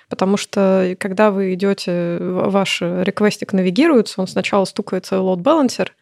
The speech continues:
э, и ещё какую-то штуку, которая вам раскидывает по нужным сервисам. А у сервера, у сервиса там ручки три. Ну и, в принципе, если туда втащить регулярку,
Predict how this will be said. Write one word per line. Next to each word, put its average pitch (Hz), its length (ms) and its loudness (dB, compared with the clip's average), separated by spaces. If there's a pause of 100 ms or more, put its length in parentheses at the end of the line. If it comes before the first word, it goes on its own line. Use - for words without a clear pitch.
(160)
э, 185 380 2
и 202 80 2
ещё 196 320 2
какую-то 202 420 2
штуку, 269 360 0
которая 196 540 0
вам 175 680 -4
раскидывает 196 560 -2
по 190 100 0
нужным 190 280 -2
сервисам. 185 540 -2
А 180 100 -2
у 190 60 -4
сервера, 196 720 0
у 190 40 -4
сервиса 262 380 -2
там 175 160 -2
ручки - 300 -4
три. 180 280 -2 (360)
Ну 208 160 2
и, - 20 2
в 202 60 -6
принципе, 202 560 0
если 196 180 -2
туда 185 220 -2
втащить - 360 -6
регулярку, 196 720 -2